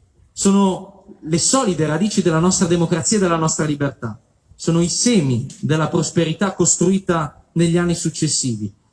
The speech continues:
Ed è il seme che dobbiamo coltivare, che dobbiamo salvare, che dobbiamo conservare. Da quel percorso, da quel dolore, da quella paura, da quella fatica, ma, da, ma anche da quella lotta e da quella speranza è arrivato il nostro mondo. Siamo arrivati noi oggi.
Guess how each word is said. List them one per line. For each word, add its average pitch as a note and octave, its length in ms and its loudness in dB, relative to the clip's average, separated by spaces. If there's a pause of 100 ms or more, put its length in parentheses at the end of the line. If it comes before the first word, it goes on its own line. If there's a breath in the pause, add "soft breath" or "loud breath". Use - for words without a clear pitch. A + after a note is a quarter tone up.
(160)
Ed C#3 160 -4
è F3+ 40 4
il F3+ 80 4
seme G3+ 340 0
che D3+ 120 -2
dobbiamo C3+ 720 0 (260)
coltivare, C3+ 720 0
che C3 120 0
dobbiamo C#3+ 400 0
salvare, B2+ 640 -4
che C3 120 -6
dobbiamo C#3+ 340 -2
conservare. A#2+ 800 -4 (960)
Da C#3+ 120 -4
quel G3 180 2
percorso, F#3 580 0
da D3+ 120 -2
quel E3 180 0
dolore, E3+ 400 0
da C3+ 120 -6
quella D#3 200 -4
paura, E3+ 360 0
da C3 100 -4
quella D#3 180 -6
fatica, D3+ 480 -4
ma, C#3 180 -4
da, D3 260 -4
ma D#3+ 100 -2
anche G3 160 2
da F3 120 0
quella F3 240 0
lotta D3 560 -2
e C#3 80 -2
da C#3+ 120 0
quella F3+ 220 0
speranza G3 720 -2 (300)
è - 80 -6
arrivato E3+ 320 0
il F#3 60 4
nostro F3+ 320 0
mondo. A#2 360 -2
Siamo C3+ 220 -2
arrivati D#3+ 340 -2
noi D#3+ 280 0
oggi. A#2 360 -6